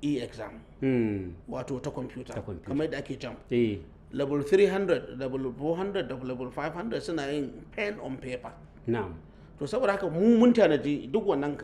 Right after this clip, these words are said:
Speaker 1: abubuwan kwamfuta.
Speaker 2: To.
Speaker 1: Duk mun tanada, duk inda ka je santan mu akwai guri inda aka ajiye kwamfutoci da yawa wanda aikin su kawai su ba mutum dama ya yi C B T, computer based test.
Speaker 2: Mm.
Speaker 1: Ba tare da ya abun nan ba. Kuma kana zama za ta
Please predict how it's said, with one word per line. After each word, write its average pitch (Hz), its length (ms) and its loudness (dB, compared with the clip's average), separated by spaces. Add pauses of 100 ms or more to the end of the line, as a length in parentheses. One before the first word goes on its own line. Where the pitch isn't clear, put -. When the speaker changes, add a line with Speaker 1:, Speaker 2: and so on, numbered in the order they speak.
(160)
Speaker 1:
abubuwan 139 380 -4
kwamfuta. 120 380 -6 (260)
Speaker 2:
To. 214 260 -8 (680)
Speaker 1:
Duk 208 240 4
mun 208 160 2
tanada, 127 400 -2 (120)
duk 220 140 2 (100)
inda 226 220 0
ka 185 80 -2
je 190 140 2
santan 196 340 -4
mu 147 80 -8
akwai 185 340 -2
guri 208 380 -2
inda 202 220 -4
aka - 160 -4
ajiye 165 260 -2
kwamfutoci 202 640 -4
da 196 60 -2
yawa 190 180 0
wanda 185 180 -4
aikin 180 300 0
su - 60 -12
kawai 247 260 2 (380)
su - 140 -6
ba 170 180 2
mutum 151 260 -2
dama 156 300 0
ya 143 80 4
yi 131 80 4
C 143 220 0
B 143 140 -2
T, 139 200 -6
computer 147 460 -2
based 139 320 0
test. 139 220 -4 (160)
Speaker 2:
Mm. 143 540 6
Speaker 1:
Ba 131 200 -4
tare 151 280 4
da 143 240 4
ya 127 340 0
abun 127 160 -4
nan 120 140 -8
ba. 120 100 -10
Kuma 208 280 -4
kana 202 260 2
zama 196 320 4
za 196 120 4
ta 196 120 0